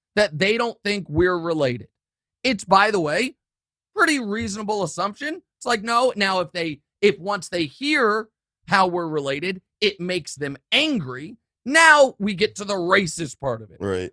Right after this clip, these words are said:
Speaker 1: But there's, there, there's racial components to a lot of things that are not racist. That's the first point.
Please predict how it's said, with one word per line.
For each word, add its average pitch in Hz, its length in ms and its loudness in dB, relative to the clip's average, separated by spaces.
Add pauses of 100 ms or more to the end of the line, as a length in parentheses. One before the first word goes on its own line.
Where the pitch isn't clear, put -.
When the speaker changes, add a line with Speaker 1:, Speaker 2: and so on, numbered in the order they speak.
Speaker 1:
But 294 340 8 (300)
there's, 240 380 2
there, 220 440 0
there's 196 380 0
racial 220 640 0
components 190 580 -8
to 175 80 -8
a 175 60 -6
lot 254 240 2
of - 100 -8
things 208 340 -10 (240)
that 240 140 4
are 247 100 2
not 233 260 -2
racist. 156 720 -2 (720)
That's 247 160 2
the - 60 -20
first 208 320 -2
point. 131 200 -10